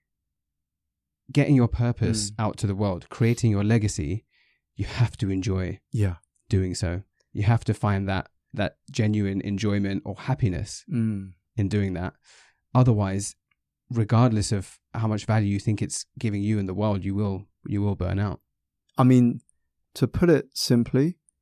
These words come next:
Speaker 2: if the process or the journey isn't fun,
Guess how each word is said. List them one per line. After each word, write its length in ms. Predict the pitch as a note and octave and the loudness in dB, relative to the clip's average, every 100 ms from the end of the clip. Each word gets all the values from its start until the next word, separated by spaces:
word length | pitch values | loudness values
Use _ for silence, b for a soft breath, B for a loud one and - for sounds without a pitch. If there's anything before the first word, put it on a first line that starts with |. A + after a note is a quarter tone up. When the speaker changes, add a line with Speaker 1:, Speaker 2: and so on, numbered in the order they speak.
| _ _ _ _ _ _ | _ _ _ _ _ _
Speaker 2:
if 140 | - B2+ | -2 0
the 80 | B2+ | 0
process 580 | - D3 D3+ C#3+ B2+ | 2 4 4 4 2
or 60 | C3+ | 4
the 100 | A#2 | 2
journey 340 | G#2 B2 A2+ | 4 4 4
isn't 240 | A2 A2 A2 | 2 0 -2
fun, 360 | - G#2+ D3 | 0 0 0